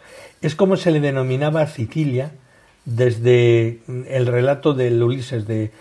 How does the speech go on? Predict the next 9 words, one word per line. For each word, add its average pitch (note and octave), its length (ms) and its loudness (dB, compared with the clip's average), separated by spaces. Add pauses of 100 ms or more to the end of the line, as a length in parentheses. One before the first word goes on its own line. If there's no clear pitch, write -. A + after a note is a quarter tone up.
(220)
de A#2 140 2
Homero. A#2+ 320 0
Pues G#2 160 -12
bueno, A#2 200 0 (520)
el A#2 160 -4
reino D3 360 2
de, D3 680 0 (300)
de C3 260 -4
Sicilia E3+ 580 0